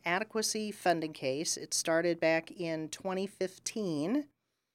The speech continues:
and the allegation arose out of, uh, Shelby County, which is basically the Memphis area of Tennessee,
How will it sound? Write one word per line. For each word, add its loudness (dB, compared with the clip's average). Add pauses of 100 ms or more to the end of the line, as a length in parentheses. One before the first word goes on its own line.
(460)
and 6
the 6
allegation 2
arose 0
out 0
of, -2
uh, 2
Shelby 2
County, 0
which 0
is 2 (300)
basically 2
the -2
Memphis 0
area 2
of -2
Tennessee, -2